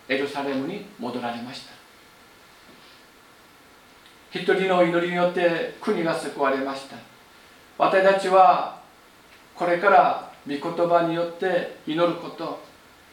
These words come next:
約束を持って、約束を握って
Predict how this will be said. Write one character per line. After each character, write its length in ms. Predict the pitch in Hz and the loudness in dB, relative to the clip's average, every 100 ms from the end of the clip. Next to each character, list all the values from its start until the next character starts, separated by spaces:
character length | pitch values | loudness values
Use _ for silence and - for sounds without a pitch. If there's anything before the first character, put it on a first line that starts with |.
| - 147 | -14 -2
約 240 | 165 165 - | -2 -2 -4
束 360 | 185 185 196 | -6 -4 -2
を 400 | 196 185 - - - - - - - - - - - - - - - - - | 2 4 2 -4 -14 -20 -20 -20 -20 -20 -20 -20 -20 -20 -20 -20 -20 -20 -4
持 260 | 175 208 214 | 2 2 2
っ 60 | |
て、 260 | 220 170 - | -2 -2 -4
約 280 | - - 175 | -4 -4 -8
束 360 | 190 185 226 | -10 -8 0
を 280 | 220 - 139 | 2 2 -2
握 420 | 147 175 226 226 | -4 -2 -2 -4
っ 20 | - | -4
て 420 | 311 294 - | 0 0 -2